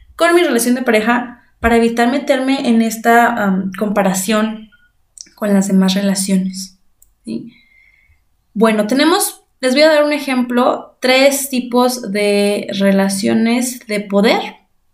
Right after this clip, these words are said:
en las parejas. Y quiero que ustedes identifiquen en cuál están en este momento y si no tienen relación de pareja, pues piensen en las últimas, en la última que tuvieron, pero también pueden pensar en sus relaciones de amistad,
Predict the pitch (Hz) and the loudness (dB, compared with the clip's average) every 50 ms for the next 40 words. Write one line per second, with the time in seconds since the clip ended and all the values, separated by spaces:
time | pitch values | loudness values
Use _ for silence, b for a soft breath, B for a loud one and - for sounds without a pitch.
0 | _ _ - 196 190 185 180 175 190 190 - 175 175 175 170 - - - - - | _ _ -6 -2 -2 -2 -2 -4 -6 -10 -10 -12 -12 -12 -12 -12 -12 -12 -12 -12
1 | _ _ - - - 269 285 285 302 294 294 294 302 311 302 285 247 247 247 247 | _ _ -20 -8 -4 -2 -2 0 0 -2 -2 -2 -2 -2 -2 -2 -2 0 2 2
2 | 262 254 254 254 214 202 196 196 196 202 233 233 233 247 240 247 247 247 247 - | 2 0 -2 -4 -4 -6 -6 -6 -8 -10 -10 -6 -2 0 2 2 2 0 -4 -10
3 | - - _ _ _ _ _ - - - - - _ - 233 240 240 262 262 285 | -18 -20 _ _ _ _ _ -20 -20 -20 -20 -20 _ -6 -6 -2 0 2 2 2
4 | 320 320 - 285 262 269 262 262 254 254 254 240 226 220 220 214 214 214 247 240 | 2 0 -2 -4 -4 -2 -2 -2 -4 -4 -4 -4 -4 -2 -2 -4 -2 -2 -2 -2
5 | 240 - 202 208 214 220 254 254 262 262 262 254 233 220 202 190 214 220 233 233 | -2 -2 -4 -4 -4 -4 -4 -4 -4 -2 -2 -2 -2 -2 -4 -4 -4 -4 -6 -4
6 | 226 226 208 208 208 208 226 247 240 B B B B B B B B B - 254 | -4 -2 -2 -2 0 0 -2 -2 -2 B B B B B B B B B -6 -6
7 | 247 - 262 262 254 247 285 294 294 269 240 214 214 208 - 262 254 254 - 220 | -4 -2 -2 0 2 2 2 2 2 0 0 0 0 -2 -2 -4 -4 -2 -2 -2
8 | 214 208 208 208 208 208 - - _ _ _ _ _ - 208 214 214 220 226 240 | -2 -2 -4 -4 -4 -6 -12 -16 _ _ _ _ _ -12 -8 -4 -2 -2 -2 -2
9 | 247 247 262 262 247 240 - - 214 202 214 208 208 208 214 226 233 247 233 B | -2 -4 -4 -6 -6 -8 -8 -8 -6 -2 0 0 2 2 0 0 -2 -4 -8 B
10 | B B B B B B B B B _ _ 262 269 269 269 277 277 285 285 294 | B B B B B B B B B _ _ -4 -2 0 2 2 2 0 0 0
11 | 330 330 320 320 277 254 269 262 262 269 262 - - 240 233 226 214 - 220 220 | -2 -2 -2 -2 -4 -2 -2 -2 -2 -2 -4 -4 -6 -4 -4 -4 -2 -2 -2 0
12 | 233 247 233 233 208 196 190 185 190 - - 208 214 214 214 214 | 0 0 0 0 0 -2 -2 -2 -4 -2 0 2 2 2 2 0